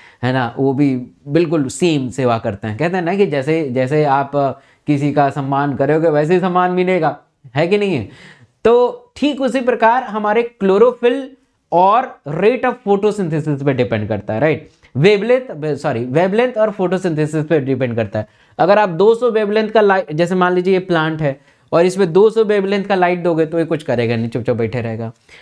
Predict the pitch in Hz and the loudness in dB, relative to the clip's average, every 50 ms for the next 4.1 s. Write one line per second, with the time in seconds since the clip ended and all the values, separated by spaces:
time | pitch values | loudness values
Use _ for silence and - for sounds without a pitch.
0 | _ - - 175 180 160 135 - - _ - 214 214 233 240 214 254 254 208 208 | _ -4 -2 0 0 0 -2 -4 -8 _ -2 0 0 2 2 4 2 2 2 2
1 | 214 214 214 226 226 208 196 - 175 151 175 180 165 156 147 160 202 247 - _ | 0 2 2 2 0 -2 -6 -6 -4 0 2 2 4 4 2 2 -2 -2 -4 _
2 | _ _ _ _ - 165 165 151 170 185 180 160 151 151 139 127 123 127 131 131 | _ _ _ _ -4 -4 -2 0 0 0 2 2 0 0 -2 -2 -2 0 0 0
3 | 120 113 127 127 120 127 - 214 214 214 214 202 - 226 190 185 196 190 185 180 | 0 0 0 -2 -2 0 2 2 2 2 0 0 0 -2 0 0 2 2 2 2
4 | 165 - | 2 -2